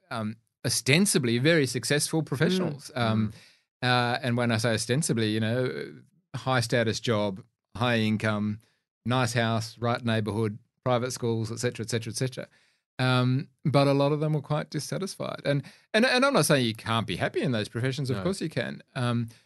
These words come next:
Speaker 1: but if you're not, then, you know, it is a, it is worth going back to reassess your values, or, or it's worth, um, you know, considering how you can approach that job in a different way. Um,
Speaker 3: Yep.
Speaker 1: you know, might not have to
Speaker 2: Mm.
Speaker 1: change jobs, but maybe there's a different way you can go about what you're doing. And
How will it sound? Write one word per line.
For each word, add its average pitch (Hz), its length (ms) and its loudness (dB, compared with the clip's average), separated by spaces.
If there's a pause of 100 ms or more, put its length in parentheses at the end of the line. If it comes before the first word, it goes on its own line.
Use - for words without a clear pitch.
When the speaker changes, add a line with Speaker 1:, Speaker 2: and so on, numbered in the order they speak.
(180)
Speaker 1:
but 131 120 2
if 117 140 0
you're 117 100 4
not, 143 440 0
then, 131 480 -2
you 147 100 -4
know, 127 100 -2
it 143 200 -2
is 175 200 2
a, 131 160 0
it 127 100 0
is 170 160 0
worth 123 200 0
going 113 180 0
back 113 140 -2
to 107 100 -8
reassess 110 440 -2
your 107 100 -6
values, 104 500 -8
or, 107 300 -4 (220)
or 123 280 2 (120)
it's 131 220 2
worth, 127 300 4 (180)
um, 107 280 0 (360)
you 147 80 0
know, 113 220 2
considering 139 520 4
how 160 180 4
you 131 180 4
can 127 160 2
approach 165 360 0
that 123 160 0
job 123 200 2
in 123 80 0
a 120 40 0
different 135 320 0
way. 180 300 -2 (200)
Um, 113 120 -4
Speaker 3:
Yep. 101 140 -2
Speaker 1:
you 131 80 0
know, 113 140 0
might 135 180 2
not 95 120 0
have 170 140 2
to - 80 0
Speaker 2:
Mm. 147 40 -2
Speaker 1:
change 101 340 0
jobs, - 320 -8
but 101 120 -8
maybe 110 240 -2
there's 110 200 -2
a 104 40 -6
different 113 340 -4
way 110 140 -2
you 107 80 -2
can 113 100 -4
go 107 140 -2
about 113 300 0
what 110 180 -6
you're 107 80 -4
doing. 120 320 -2
And 131 100 -8